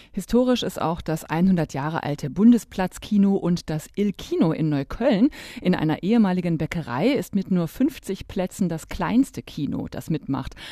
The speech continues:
Am ausgefallensten ist aber sicher die Berlinale Goes Gefängnis.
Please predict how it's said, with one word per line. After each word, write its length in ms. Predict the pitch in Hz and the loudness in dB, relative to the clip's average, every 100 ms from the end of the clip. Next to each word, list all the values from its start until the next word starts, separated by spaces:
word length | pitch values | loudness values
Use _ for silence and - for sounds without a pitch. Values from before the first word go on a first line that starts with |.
| - | -8
Am 100 | - | -2
ausgefallensten 960 | - 180 - 208 202 202 208 - 208 208 | 0 0 -2 -2 -2 0 -2 -2 0 0
ist 180 | 208 208 | -2 0
aber 180 | 185 | 2
sicher 360 | 175 214 208 196 | 2 2 2 2
die 220 | 180 185 | 0 -4
Berlinale 680 | 175 185 180 175 170 196 196 | 0 0 2 2 2 0 0
Goes 380 | 165 175 175 - | 0 -2 -2 -6
Gefängnis. 580 | 160 - 294 196 233 | -6 -2 2 4 2